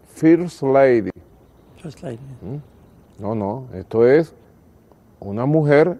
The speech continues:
Speaker 1: con su personalidad propia, acompañando al presidente, que es su esposo, y combatiendo por su patria. No deja de combatir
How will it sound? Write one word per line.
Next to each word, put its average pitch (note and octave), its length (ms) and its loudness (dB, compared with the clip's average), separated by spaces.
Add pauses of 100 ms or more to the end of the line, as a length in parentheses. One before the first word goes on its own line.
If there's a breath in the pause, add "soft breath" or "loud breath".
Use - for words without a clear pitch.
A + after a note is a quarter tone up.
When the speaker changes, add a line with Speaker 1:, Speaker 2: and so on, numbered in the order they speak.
Speaker 1:
con G#2+ 120 -6
su - 160 -6
personalidad F#2+ 680 -2
propia, D3+ 460 2 (1300)
acompañando A#2 720 0
al C#3+ 80 2
presidente, D3+ 680 4
que G#2 80 -4
es G#2 80 -2
su D3 80 -2
esposo, E3+ 480 4 (1400)
y D3 120 0
combatiendo A2+ 760 4 (640)
por D#3+ 140 2
su G3 160 0
patria. C#3 460 2 (1040)
No C3 240 4
deja C3+ 280 6
de E3+ 120 4
combatir F3 480 6